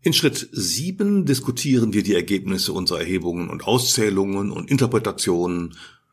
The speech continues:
Und in Schritt acht nutzen wir das entweder für eine neue Theoriebildung oder auch für die Bildung von Hypothesen, die es danach deduktiv zu überprüfen gäbe.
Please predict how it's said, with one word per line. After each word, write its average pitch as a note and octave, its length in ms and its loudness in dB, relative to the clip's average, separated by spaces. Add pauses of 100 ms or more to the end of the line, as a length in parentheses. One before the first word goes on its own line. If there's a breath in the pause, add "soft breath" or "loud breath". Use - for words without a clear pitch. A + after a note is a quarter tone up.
(220 loud breath)
Und - 120 -2
in - 120 -2
Schritt - 280 -6
acht - 420 -6
nutzen G2 400 -2
wir F2 120 -2
das F#2+ 180 0
entweder G2 460 2
für - 200 -6
eine D2+ 300 -8
neue F2 380 2
Theoriebildung A2+ 640 2
oder A#2 420 0
auch D#2 300 -2
für C3+ 160 2
die - 140 0
Bildung D#2+ 440 0
von - 220 -6
Hypothesen, G#2+ 840 0 (560 loud breath)
die - 60 -6
es G2 120 -4
danach D2 360 -4
deduktiv A#2 680 0
zu - 100 -4
überprüfen G#2 540 0
gäbe. - 360 -8